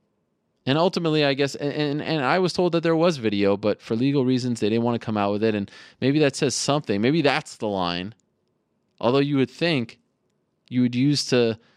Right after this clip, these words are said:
you know, you would use that video footage to, to promote the show. It's funny because that show on Friday was, you know, that, that was pretty much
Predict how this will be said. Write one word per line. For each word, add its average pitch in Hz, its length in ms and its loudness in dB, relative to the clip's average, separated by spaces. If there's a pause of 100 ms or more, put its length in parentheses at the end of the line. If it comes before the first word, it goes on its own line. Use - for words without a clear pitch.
(180)
you 117 80 -2
know, 113 60 4
you 117 160 2
would 123 120 -2
use 151 180 2
that 123 180 4
video 113 280 2
footage 117 480 -2
to, 113 200 -8
to - 180 -14
promote 117 380 -4
the 107 60 -6
show. 92 380 -2 (2500)
It's 127 140 -8
funny 180 240 2
because 120 320 -2
that 147 240 0
show 160 300 0
on 135 120 0
Friday 123 560 0 (320)
was, 110 720 0
you 123 80 -6
know, 104 180 -2
that, 123 160 -4
that 156 140 0
was 156 100 -2
pretty 175 220 -4
much 147 340 -2